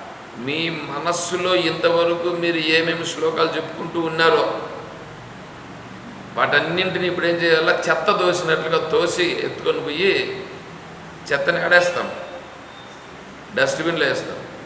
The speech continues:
ఆ విధంగా దాన్ని ఏం చేస్తారంటే, దాన్ని వారగా పెట్టండి. ఇంతవరకు మీరు ఆ ప్రార్థనలు చేసిన కారణము చేత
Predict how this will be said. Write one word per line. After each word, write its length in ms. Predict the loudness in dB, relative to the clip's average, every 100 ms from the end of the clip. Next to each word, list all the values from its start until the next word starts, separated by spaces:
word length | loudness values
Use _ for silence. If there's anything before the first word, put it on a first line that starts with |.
| 0
ఆ 160 | 4
విధంగా 440 | 4 2 0 4 4
దాన్ని 300 | 4 2 0
ఏం 60 |
చేస్తారంటే, 960 | 0 0 0 -4 -4 -4 -2 -2 -4 -8 -12 -14 -12 -4
దాన్ని 160 | -2 0
వారగా 500 | 2 4 4 4 2
పెట్టండి. 520 | 0 -2 -4 -6 -12 -14 -16 -16 -16 -18 -18 -18 -18 -18 -18 -12 -8
ఇంతవరకు 640 | -4 0 4 4 4 2 2
మీరు 380 | 2 2 4
ఆ 200 | 4 4
ప్రార్థనలు 920 | 4 2 2 2 2 -2 -2 -4 -6 -4
చేసిన 460 | -4 -4 -4 -2
కారణము 840 | -2 0 2 2 2 -2 -4 -4 -4
చేత 260 | -2 2